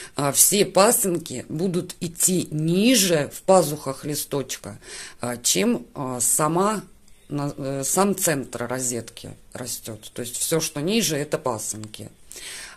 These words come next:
А если же, э, вы видите, что расщепление пошло в самом центре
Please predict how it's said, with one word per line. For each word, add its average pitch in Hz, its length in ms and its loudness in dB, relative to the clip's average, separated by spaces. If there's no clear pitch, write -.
А 151 60 -2
если 151 400 2
же, 123 320 -4
э, 127 320 -8
вы 180 180 2
видите, 135 640 -2
что - 520 -2
расщепление 165 960 2
пошло 147 680 0
в - 80 0
самом 175 640 6
центре 196 720 0